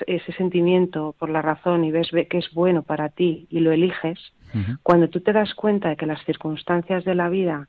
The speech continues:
Speaker 1: bueno, pues te van poniendo en, en la realidad, ¿no? Y, y ves que, pues que a lo mejor solo no puedes, que a lo mejor la convivencia se está haciendo especialmente difícil o que hay algo que no, que no consigues,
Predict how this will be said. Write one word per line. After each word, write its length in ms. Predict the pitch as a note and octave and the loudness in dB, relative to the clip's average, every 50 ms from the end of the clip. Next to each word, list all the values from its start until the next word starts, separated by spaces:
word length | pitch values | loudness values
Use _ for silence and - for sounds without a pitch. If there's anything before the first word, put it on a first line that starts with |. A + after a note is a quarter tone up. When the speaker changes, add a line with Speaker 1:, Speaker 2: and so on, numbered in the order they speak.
| _ - - - - - _ _ - | _ -20 -20 -20 -20 -20 _ _ 0
Speaker 1:
bueno, 220 | F3+ F3+ F#3 F#3 | 2 2 2 2
pues 180 | - F3 - - | 0 -2 -2 0
te 80 | - D#3 | 0 2
van 180 | D#3 D#3+ E3 | 4 4 4
poniendo 600 | E3 F#3 F#3 F3+ F3+ F3+ F3+ F#3 F#3 G3 G3+ G3 F#3+ | 4 4 4 4 6 6 4 4 4 4 4 4 4
en, 380 | F3 E3 D#3 D#3 D3+ D3+ D3 - | 4 2 2 0 0 0 -2 -2
en 160 | E3+ F3 D#3+ | -2 0 0
la 80 | D#3 | 2
realidad, 580 | D3+ D3 D3+ D3 C#3+ D3 D3+ E3+ F#3 E3+ D3 - - | 2 2 2 2 2 2 4 4 2 2 0 -4 -6
¿no? 180 | - F3+ G3+ G#3 | -6 -6 -6 -4
Y, 240 | G3+ F3 D#3+ D3+ - | -4 -4 -4 -2 -2
y 140 | - D#3+ D#3 | -2 0 4
ves 180 | E3 E3 E3+ - - | 4 4 4 2 0
que, 320 | - G3 F#3+ F#3 - - - | -4 0 0 0 0 -2 -6
pues 140 | - - - | -10 -8 -4
que 80 | - E3+ | -2 0
a 20 | |
lo 60 | E3 D#3+ | 0 0
mejor 220 | D#3 - G3 G3 | 0 0 0 0
solo 240 | - - G3+ G3 G3+ | 0 0 0 0 0
no 100 | F3+ D#3 | 0 0
puedes, 420 | - F3+ G3 G#3 E3+ C#3+ D3 - - | 0 0 0 0 -2 -4 -6 -12 -8
que 100 | - E3 | -6 -4
a 60 | D#3 | -2
lo 80 | D#3 D#3 | -2 -2
mejor 420 | D#3+ D#3 - - F3 F3+ F#3 F3+ - - - - - - _ - | -4 -4 -2 2 4 4 4 4 0 -8 -20 -20 -20 -14 _ 2
la 100 | E3+ E3 | 4 4
convivencia 480 | F3 E3 E3 D#3+ D#3+ E3 E3+ E3+ G#3 | 6 6 6 6 6 4 4 2 0
se 80 | F#3+ F#3+ | -2 -2
está 200 | E3+ - - F3+ | -4 -4 -4 -4
haciendo 520 | F3+ - G3 F#3+ F#3+ G3 G3 G3+ G3+ G3+ - - - - - - _ - | -2 -2 0 0 4 4 4 4 4 2 -2 -8 -20 -20 -20 -20 _ -12
especialmente 1300 | E3+ - - E3+ E3 - F3+ E3+ E3 F3 F3+ F#3 F#3+ F3+ F#3 G#3 G3+ G3 G3 G3 F#3 F3+ E3+ E3 D#3+ D3+ | -12 -2 0 0 0 2 2 2 4 4 4 4 2 2 2 4 4 6 6 6 6 6 6 4 4 4
difícil 680 | D3+ D#3+ D3 - - - G#3 G3+ - - D#3+ D3 D3 D3 D3+ | 2 -2 -2 -2 -2 -2 -2 -2 -2 -2 -4 -2 -2 -4 -4
o 100 | D#3 D3 | -6 -8
que 160 | - - E3+ | -2 2 4
hay 120 | F3 F3+ | 6 6
algo 280 | F#3+ F#3+ G3 G3+ G3+ G3+ | 8 6 6 6 4 2
que 80 | F#3+ F3 | 2 2
no, 300 | E3+ E3 E3+ F3 F3+ E3+ - | 2 2 4 2 2 0 -2
que 120 | - E3 | -4 -2
no 340 | D#3+ E3 E3+ F3 F3+ F3+ F3 | 0 0 0 0 0 -2 -4
consigues, 560 | - F3 F3 E3+ - - F#3+ F3 F3 F#3+ F#3+ | -4 -4 -4 -4 -2 -2 -2 -2 -2 -2 -4